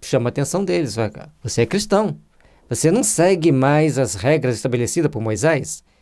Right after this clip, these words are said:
Você segue as regras estabelecidas por Cristo? Qual, por, por que esse comportamento que você está tendo?" Isso serve para todos nós. Nós somos espíritas,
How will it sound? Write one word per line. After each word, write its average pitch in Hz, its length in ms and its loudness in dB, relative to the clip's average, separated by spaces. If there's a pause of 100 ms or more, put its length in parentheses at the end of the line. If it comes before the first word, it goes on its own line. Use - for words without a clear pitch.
Você - 140 -6
segue 131 340 -2
as 160 140 -6
regras 123 300 -4
estabelecidas 120 440 -6
por 110 160 -10
Cristo? 180 340 -6 (880)
Qual, 196 160 -2
por, - 200 -8 (120)
por 185 140 0
que 208 300 0
esse 165 240 0
comportamento 127 680 -2
que - 120 -14
você 104 220 -10
está - 180 -12
tendo?" - 340 -16 (1400)
Isso 151 220 2
serve 156 240 2
para 143 100 0
todos 170 240 0
nós. 156 460 0
Nós 113 160 -8
somos 110 280 -4
espíritas, 139 840 -4